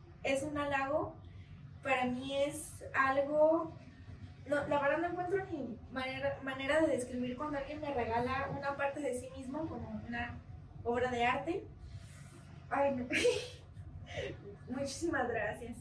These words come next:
Y sí, sí se parece demasiado. Se parece más a mí que yo a mí, yo creo. Muchísimas gracias, Paco. En verdad es algo que valoro mucho y que en verdad siempre, siempre voy a tener. Y pues aquí,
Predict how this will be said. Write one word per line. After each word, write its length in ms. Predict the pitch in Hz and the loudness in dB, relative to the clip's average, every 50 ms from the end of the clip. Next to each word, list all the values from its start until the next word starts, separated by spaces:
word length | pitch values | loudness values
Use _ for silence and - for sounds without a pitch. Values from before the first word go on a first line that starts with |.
| - - - - - | -12 -12 -14 -14 -14
Y 120 | 269 262 247 | -10 -10 -10
sí, 340 | - - 285 294 302 311 320 | -8 -8 -6 -2 0 0 2
sí 100 | 330 311 | 2 4
se 140 | - 339 330 | 4 4 4
parece 360 | - 359 220 233 240 233 277 285 285 262 | 4 4 6 6 6 6 6 4 2 2
demasiado. 960 | 240 220 214 214 - 233 214 214 214 - - - - - - - - - - - - - - | 0 0 -2 0 -2 -4 -4 -2 -2 -2 -4 -4 -4 -6 -6 -6 -8 -10 -10 -12 -14 6 8
Se 120 | 294 294 | 8 8
parece 420 | 285 277 269 269 269 320 330 339 339 | 10 10 10 10 10 8 6 2 2
más 260 | 339 339 339 349 349 | 2 2 2 2 2
a 80 | 349 339 | 4 4
mí 200 | 330 339 370 - | 4 2 0 2
que 540 | - 339 339 311 294 277 262 247 240 240 240 | 4 8 8 10 10 10 10 8 6 6 6
yo 80 | 262 277 | 6 6
a 80 | 277 277 | 6 4
mí, 200 | 294 302 294 277 | 0 -4 -6 -6
yo 120 | 277 285 | -8 -6
creo. 300 | - 294 277 247 233 - - - - - - - - - - - - - - - - - | -4 -2 0 0 0 0 -2 -6 -10 -14 -16 -18 -18 -20 -18 -18 -20 -18 -18 -16 -14 -12
Muchísimas 440 | 247 - - 302 320 339 311 - | -10 -4 -2 2 4 6 6 8
gracias, 320 | 254 247 254 277 285 285 - | 6 6 4 4 0 -4 -4
Paco. 260 | - 277 277 277 277 277 - - - - 262 | -4 -4 -6 -6 -8 -10 -10 -10 -12 -6 -2
En 100 | 254 247 | 2 4
verdad 200 | 254 254 262 262 | 6 6 6 4
es 80 | 269 294 | 4 2
algo 260 | 311 285 302 330 320 | 2 2 2 0 0
que 120 | - 262 214 | 0 -2 -2
valoro 420 | 214 220 220 226 240 254 269 277 | 0 0 0 0 0 0 -2 -2
mucho 260 | 294 330 330 - 381 349 349 - | -2 -4 -2 -2 -2 -2 -2 -4
y 200 | 269 240 226 - - | -6 -8 -10 -10 -10
que 300 | - 214 208 208 208 208 - - - _ _ - - - - - - - | -10 -8 -8 -8 -10 -12 -16 -20 -20 _ _ -20 -20 -20 -20 -20 -12 -6
en 100 | 240 240 | -2 0
verdad 260 | 233 226 226 240 247 | 2 4 2 2 0
siempre, 300 | - 277 254 262 269 269 | -2 -6 -6 -6 -6 -6
siempre 300 | 269 269 247 240 262 254 | -6 -6 -6 -4 -4 -4
voy 180 | 233 226 247 254 | -4 -4 -4 -2
a 100 | 277 - | -2 -4
tener. 300 | - 208 214 214 220 - - - - - - - - - | -4 -6 -8 -10 -10 -12 -18 -20 -20 -20 -20 -20 -14 -10
Y 60 | - | -8
pues 160 | 247 254 254 | -6 -4 -4
aquí, 340 | 247 247 247 240 240 233 - | -4 -4 -4 -6 -8 -6 -6